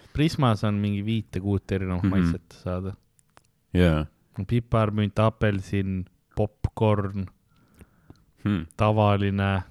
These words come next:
Speaker 1: piima oma, äh, soolaga, soolakaramelliga.
Speaker 2: Kõik,
Speaker 1: Kõik,
Speaker 2: noh.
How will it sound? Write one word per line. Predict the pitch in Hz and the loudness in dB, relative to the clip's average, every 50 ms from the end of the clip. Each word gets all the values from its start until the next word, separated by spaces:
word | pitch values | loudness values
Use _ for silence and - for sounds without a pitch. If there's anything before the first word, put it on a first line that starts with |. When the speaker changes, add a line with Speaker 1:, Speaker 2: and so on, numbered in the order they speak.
| _ _ _ _ - | _ _ _ _ -4
Speaker 1:
piima | 110 101 101 95 98 95 92 92 92 | -2 -2 0 0 0 0 0 0 0
oma, | 92 92 92 92 90 90 90 90 87 - - _ _ _ | 0 0 0 0 0 0 -2 -2 -4 -8 -14 _ _ _
äh, | - 87 82 82 82 82 82 82 82 82 85 87 87 - - - - _ | -10 -8 -8 -6 -6 -6 -6 -8 -8 -8 -10 -12 -12 -16 -18 -20 -20 _
soolaga, | - - - 110 104 104 104 104 101 95 92 92 92 92 92 92 95 - _ _ - | -18 -2 2 4 6 6 6 4 4 2 0 -2 -2 -2 -2 -4 -4 -8 _ _ -20
soolakaramelliga. | - - - 113 107 98 90 85 - 101 101 101 98 95 92 95 95 95 92 92 92 90 87 90 87 90 87 - _ _ _ _ _ _ - - - - - - _ _ _ _ _ _ _ _ - | -18 -6 -2 0 0 0 0 -2 -2 0 0 2 2 2 0 0 -2 -2 -4 -4 -6 -4 -4 -4 -6 -6 -6 -10 _ _ _ _ _ _ -20 -20 -20 -20 -20 -20 _ _ _ _ _ _ _ _ -6
Speaker 2:
Kõik, | 92 - - - | -6 -6 -2 0
Speaker 1:
Kõik, | 110 98 101 95 - | 0 0 0 0 -4
Speaker 2:
noh. | 85 85 | -6 -6